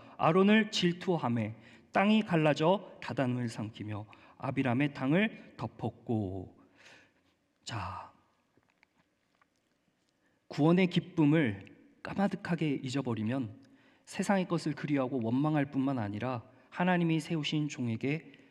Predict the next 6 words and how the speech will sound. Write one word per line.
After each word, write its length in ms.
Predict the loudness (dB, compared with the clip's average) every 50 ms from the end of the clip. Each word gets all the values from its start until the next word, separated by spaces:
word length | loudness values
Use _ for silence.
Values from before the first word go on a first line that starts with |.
| _ _ _ _ _ -14
반기를 800 | -8 -4 -2 -2 -2 -2 -2 -2 0 0 -2 -4 -6 -10 -18 -14
들게 240 | -10 -8 -6 -6 -6
됩니다. 560 | -6 -6 -8 -10 -12 -14 -14 -16 -16 -18 -20 _ _ _ _ _ _ _ _ _ _ _ _ _ _ _ _ _ _ _ _ _ -6
이 180 | 0 2 2 2
본문을 720 | 2 2 2 4 4 4 4 4 4 2 2 0 -2 -4
가지고 720 | -6 -6 -6 -6 -6 -6 -4 -4 -2 -2 -4 -6 -8 -14